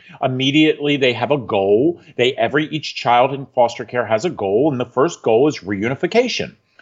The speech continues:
That goal is to reunify their, them back with their mother or father,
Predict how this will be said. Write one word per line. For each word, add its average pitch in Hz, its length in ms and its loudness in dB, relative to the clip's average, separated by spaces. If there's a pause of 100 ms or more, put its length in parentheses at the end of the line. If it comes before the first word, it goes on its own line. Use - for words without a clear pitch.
(220)
That 180 320 0
goal 185 420 2
is 139 160 -8
to 131 140 -10
reunify 120 1080 0
their, 147 500 2
them 117 460 -4
back 135 340 -2
with 131 180 -10
their 107 440 -2 (540)
mother 110 420 -2
or 131 180 -6
father, 98 540 -6